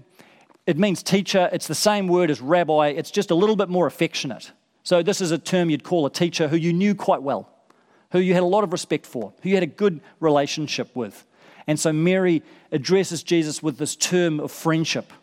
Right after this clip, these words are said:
this term of affection, "Rabboni." And just for a minute, just try and imagine what this moment would have been like for Mary, of, of seeing and recognizing that this person standing in front of her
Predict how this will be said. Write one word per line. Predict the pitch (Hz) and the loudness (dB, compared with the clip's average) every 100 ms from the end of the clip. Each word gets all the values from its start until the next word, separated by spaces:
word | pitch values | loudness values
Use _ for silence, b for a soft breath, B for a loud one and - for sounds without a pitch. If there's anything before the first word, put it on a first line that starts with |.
| _ | _
this | - | -12
term | - 175 | -4 -2
of | 131 | -2
affection, | 120 156 - 117 B B _ | -4 -6 -6 -10 B B _
"Rabboni." | 123 131 151 143 139 123 107 101 - _ _ _ _ _ b b b b b - | -12 -2 -2 -2 -6 -6 -8 -10 -18 _ _ _ _ _ b b b b b -2
And | 180 165 | -2 2
just | 262 262 - - | 2 2 -2 -12
for | - 202 | -2 0
a | |
minute, | 170 175 | 2 0
just | 143 180 | -2 -4
try | - | 0
and | 214 | 0
imagine | 190 156 160 170 151 117 98 _ _ b b b b b - | 2 2 2 0 -2 -6 -8 _ _ b b b b b -2
what | 165 160 | 0 0
this | 185 | -2
moment | 165 165 160 151 | 0 0 0 0
would | 151 | -2
have | |
been | 147 | 0
like | 139 123 | -2 -2
for | - | -6
Mary, | 127 113 107 - _ _ _ _ _ _ _ - | -10 -8 -10 -16 _ _ _ _ _ _ _ -6
of, | 139 - | -6 -4
of | 143 | -6
seeing | - - 196 196 151 101 - _ _ _ _ _ _ _ _ _ _ _ _ | -2 2 2 2 0 -4 -18 _ _ _ _ _ _ _ _ _ _ _ _
and | 165 | 0
recognizing | 190 220 226 147 113 113 - _ _ _ _ b b _ | 2 0 -2 -2 -4 -10 -16 _ _ _ _ b b _
that | 160 | 0
this | 175 185 | 0 -2
person | - 202 113 95 _ | 0 0 -2 -12 _
standing | - - 165 170 | -6 -2 0 0
in | |
front | 165 160 | 0 -2
of | 147 | -2
her | 113 147 | -6 -10